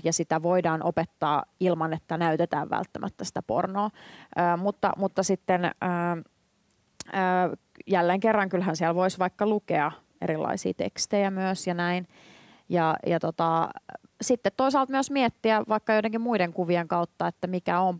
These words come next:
pornoa ylipäätään. Että se, tämähän on myös hyvin, niinku, kaiken sen pornolukutaidonkin ytimessä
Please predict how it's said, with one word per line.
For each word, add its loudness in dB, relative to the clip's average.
pornoa 0
ylipäätään. 0
Että -4
se, 2
tämähän 2
on 2
myös 2
hyvin, -2
niinku, -4
kaiken 2
sen -2
pornolukutaidonkin 0
ytimessä -2